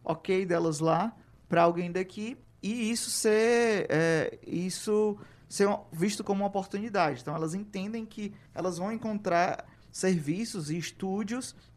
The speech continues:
que vão ser mais em conta. E, particularmente pra Miligrama, a gente não tá muito preocupado nesse momento agora. A gente acha que é uma ótima oportunidade pra gente mostrar o nosso trabalho.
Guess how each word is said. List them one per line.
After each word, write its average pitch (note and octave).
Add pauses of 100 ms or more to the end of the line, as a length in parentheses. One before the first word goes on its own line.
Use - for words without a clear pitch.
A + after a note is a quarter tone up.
(120)
que -
vão G3+
ser G3+
mais F#3+
em G#3
conta. A#3 (280)
E, G#3+ (240)
particularmente G#3+
pra A3
Miligrama, G#3
a A#3
gente A3 (260)
não F3+
tá G#3
muito G#3
preocupado G3+ (160)
nesse -
momento F#3
agora. F#3 (340)
A -
gente C#3
acha E3
que -
é F3
uma E3+
ótima F#3+
oportunidade F#3+ (240)
pra -
gente F#3
mostrar G3
o G3+
nosso G#3
trabalho. F3+